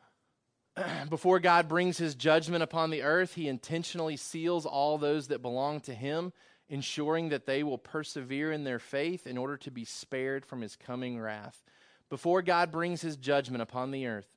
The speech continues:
he intentionally seals all those that belong to him,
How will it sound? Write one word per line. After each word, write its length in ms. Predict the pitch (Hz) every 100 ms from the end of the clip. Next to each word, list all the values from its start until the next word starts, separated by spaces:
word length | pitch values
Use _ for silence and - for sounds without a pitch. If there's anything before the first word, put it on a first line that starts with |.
| _ _ _ _
he 200 | 151 131
intentionally 840 | 113 - 156 156 - 170 170 165
seals 600 | - - 170 139 113 104 -
all 340 | 135 143 151
those 400 | 143 139 143 131
that 160 | 131 117
belong 400 | 117 131 143 139
to 140 | 110
him, 300 | 101 101 95